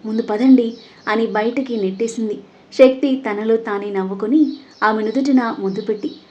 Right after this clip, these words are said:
"టాబ్లెట్స్ వేసుకుని రెస్ట్ తీసుకో, బాయ్," అని చెప్పి ఆఫీస్కి వెళ్ళిపోయాడు. రోజు ఉదయం శక్తిని సిద్ధుతో వాకింగ్ చేయిస్తున్నాడు.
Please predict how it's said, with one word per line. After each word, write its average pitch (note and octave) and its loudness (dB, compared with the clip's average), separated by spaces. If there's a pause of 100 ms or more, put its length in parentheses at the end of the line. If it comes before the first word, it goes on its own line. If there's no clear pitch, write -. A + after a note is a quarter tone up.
(460)
"టాబ్లెట్స్ G#3 -2
వేసుకుని G#3 0
రెస్ట్ G3+ -8
తీసుకో, - -8 (140)
బాయ్," G3+ -6 (320)
అని A3 -2 (100)
చెప్పి G#3 -4 (120)
ఆఫీస్కి A3 0
వెళ్ళిపోయాడు. G3 -2 (500)
రోజు C4+ 8
ఉదయం G#3+ 4
శక్తిని A3 0 (220)
సిద్ధుతో A#3+ 4
వాకింగ్ G3+ -4
చేయిస్తున్నాడు. G3+ -4